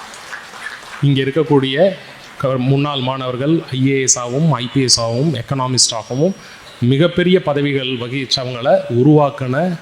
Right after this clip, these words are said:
ஒரு கோயில் இது. இங்கிருந்து மீண்டும் பல பேர்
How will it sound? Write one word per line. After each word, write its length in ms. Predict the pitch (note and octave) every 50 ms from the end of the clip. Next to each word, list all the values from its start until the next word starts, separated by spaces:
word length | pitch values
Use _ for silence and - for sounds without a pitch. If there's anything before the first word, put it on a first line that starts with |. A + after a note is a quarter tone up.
| - - - - - - - -
ஒரு 220 | C3+ A#2+ A#2 A2
கோயில் 400 | - - D3 C#3+ C#3+ C3+ B2 A#2
இது. 280 | A2+ A2+ A#2 C#3+ G3+ G#3+ - - - - - - - -
இங்கிருந்து 540 | C#3 D3 D#3 D#3+ F3 E3 E3+ E3+ E3 A3
மீண்டும் 560 | A3 D#3+ D3 D3 D#3+ F3+ F#3 E3+ G3 G3 F#3+ -
பல 200 | D#3+ D#3 D#3+ D#3
பேர் 220 | D3+ E3 E3 D#3